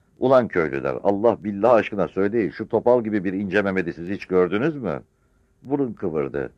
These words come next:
"Ya bu kel? Kel eşkıyayı bu yörelerde bilmeyen var mı?" "Yok." dediler hep bir ağızdan. Kadın, erkek, çoluk, çocuk, bütün köylüler.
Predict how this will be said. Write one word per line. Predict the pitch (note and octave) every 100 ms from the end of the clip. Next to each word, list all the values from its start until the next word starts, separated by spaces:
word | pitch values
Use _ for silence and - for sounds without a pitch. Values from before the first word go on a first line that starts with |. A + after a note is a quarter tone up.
| _ _ _
"Ya | A2 C3+
bu | E3+
kel? | - F#3 F3 _ _ _ _
Kel | - C3+
eşkıyayı | C#3+ - D3+ D3 D3
bu | D3
yörelerde | C#3+ D3 D3 D3+
bilmeyen | C#3+ C#3+ D3+ D3+
var | F3 G#3+
mı?" | D#3 E2+ C2+ - _ _ _ -
"Yok." | E3+ F3
dediler | G#2 D2 C#2 C#2
hep | D#2
bir | D#2+
ağızdan. | C#2+ C#2 B1 B1+ C2
Kadın, | F#2 E2+ D2+
erkek, | D2+ D#2+ E2+ D2
çoluk, | - G2 D#2+
çocuk, | - F2+ C#2+ C#2+
bütün | F2 A2
köylüler. | F2+ D2 C#2 C2 C2